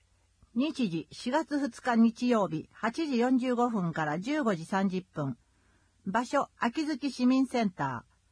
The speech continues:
ー。定員四十人。参加料千五百円。弁当、お茶などを用意します。申し込み、三月十九日日曜日までに、増田さん、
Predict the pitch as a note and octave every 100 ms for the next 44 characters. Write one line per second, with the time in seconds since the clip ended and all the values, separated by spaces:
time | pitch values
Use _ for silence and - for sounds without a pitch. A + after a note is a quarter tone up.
0 | _ _ _ _ C#4+ D4 D4 C4+ B3+ -
1 | - A3 C#4 B3 B3 F3 C#3+ C3 - _
2 | _ _ _ _ C#4+ D4+ D4 C#4+ G3 D3
3 | - - B3 C4+ B3+ B3 A3+ - F#3+ C#3
4 | - _ _ _ _ _ _ _ _ -
5 | G3+ D4 C#4+ C4+ B3 - G#3+ C#4+ C#4+ C#4+
6 | F#3 D#3 D#3 A#3 F#3 D3 - C#3 C3+ -
7 | _ _ _ _ _ _ _ _ A3+ D4
8 | D#4+ - B3+ A#3 - - - E4 C#4 A#3
9 | G3 A#3 C4+ A3+ F#3+ D#3 E3 E3+ F3+ B3
10 | C4+ A3+ F#3+ E3 D3+ D3 C#3+ - _ _
11 | _ F#3 A#3+ C#4 C#4+ - B3 G#3+